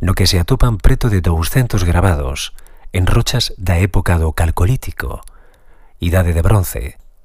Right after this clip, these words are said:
do dous mil cincocentos ao novecentos antes de Cristo. É arredor destes xacementos onde nace o Ecoparque Arqueolóxico Monte Tetón,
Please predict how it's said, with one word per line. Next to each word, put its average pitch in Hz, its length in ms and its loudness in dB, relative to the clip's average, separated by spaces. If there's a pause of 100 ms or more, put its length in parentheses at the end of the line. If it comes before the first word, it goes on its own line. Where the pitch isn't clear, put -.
(220)
do 82 160 2
dous 78 320 0
mil 107 80 4
cincocentos 113 720 2
ao 80 80 2
novecentos 92 640 2
antes 85 240 2
de 76 160 -4
Cristo. 69 480 -6 (560)
É 117 240 4
arredor 87 400 0
destes 90 400 0
xacementos 92 800 0 (320)
onde 95 240 2
nace 123 320 2
o 90 80 2
Ecoparque 98 720 2
Arqueolóxico 87 720 0
Monte 92 320 2
Tetón, 85 560 0